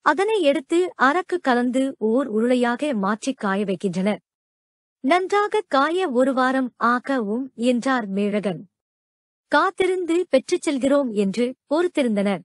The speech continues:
நாள்தோறும் பொதினிமலை மருத்துவர்களின் செயல்களையும் தொழில்கலைஞர்களின் செயல்களையும் அவர்கள் கூர்ந்து கவனித்து வந்தனர். ஆனால் பாரி வேறொன்றை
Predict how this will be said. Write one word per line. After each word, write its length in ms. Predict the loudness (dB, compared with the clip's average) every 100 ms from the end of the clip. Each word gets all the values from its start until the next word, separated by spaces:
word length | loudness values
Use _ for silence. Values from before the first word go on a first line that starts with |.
| _ _ _ _ _ _ _ _
நாள்தோறும் 760 | 0 2 2 2 0 2 0 2
பொதினிமலை 600 | 2 2 0 0 0 0
மருத்துவர்களின் 680 | 2 0 0 -2 0 0 0
செயல்களையும் 720 | 2 2 2 0 0 -4 -2 0
தொழில்கலைஞர்களின் 760 | 0 2 0 0 -2 0 0
செயல்களையும் 680 | 0 0 0 0 0 -2 -6 _
அவர்கள் 420 | -2 0 0 -2 -2
கூர்ந்து 540 | -2 0 0 -2 -4 _
கவனித்து 520 | -2 -2 0 -4 -4 -4
வந்தனர். 440 | -2 -2 -2 -4 _ _ _ _ _ _ _ _
ஆனால் 520 | 0 2 0 -2 -4 _ _ _ _
பாரி 380 | 0 2 0 2
வேறொன்றை 520 | 2 0 -2 0